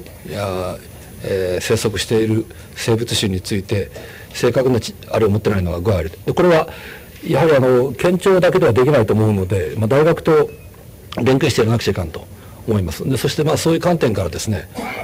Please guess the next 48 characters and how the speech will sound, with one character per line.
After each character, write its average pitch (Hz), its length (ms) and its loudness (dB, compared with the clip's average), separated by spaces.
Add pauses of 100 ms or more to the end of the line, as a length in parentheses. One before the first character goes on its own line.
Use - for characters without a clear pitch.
(120)
あ - 60 -4
の、 113 240 2 (340)
ま 117 80 0
あ、 - 40 2
話 131 200 2
を、 110 120 0 (180)
あ 113 40 -10
の、 104 60 -6
し - 80 -2
た、 - 180 2 (420)
あ、 104 300 -4 (280)
経 147 160 4
緯 151 40 4
も 123 100 4
あ 117 60 6
る 123 60 6
ん 120 60 4
で 95 80 0
す 104 120 -2
が、 87 180 -4 (340)
ま 131 80 0
あ、 - 20 2
し - 100 -2
っ - 40 -8
か 190 120 2
り 160 80 2
と 139 60 -2
し - 80 -4
た 131 100 2
そ 143 180 2
う 143 40 4
い 139 80 2
う、 135 100 4
あ 127 40 4
の、 123 120 0
チ - 240 -4
ー 226 60 2
ム 165 60 2
を - 40 2
立 - 200 -4
ち 165 120 0
上 180 60 2
げ 214 80 2
ま 202 120 2
し 196 100 -6
た 107 80 -4
か 82 100 -8
ね。 76 80 -10